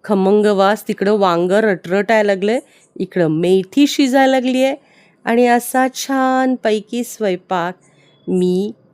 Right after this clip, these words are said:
केलेला आहे. दाल फ्राय आहे पलीकडं, वांग आधीच झालंय, ते झाकून ठेवलंय. दाल फ्राय, मेथीची भाजी, भाकरी,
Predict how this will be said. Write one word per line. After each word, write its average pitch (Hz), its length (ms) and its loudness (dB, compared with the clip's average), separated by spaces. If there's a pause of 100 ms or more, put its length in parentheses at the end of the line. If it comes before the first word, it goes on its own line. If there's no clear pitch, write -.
(540)
केलेला 214 440 6
आहे. 139 440 -4 (680)
दाल 220 300 0
फ्राय 277 360 2
आहे 175 100 4
पलीकडं, 165 460 -2
वांग 190 300 0
आधीच 233 380 0
झालंय, 226 300 -2
ते 220 200 -2
झाकून 208 420 -4
ठेवलंय. 208 420 -2 (360)
दाल 170 320 0
फ्राय, 214 340 -2
मेथीची 190 520 -4
भाजी, 208 420 -2
भाकरी, 208 720 -4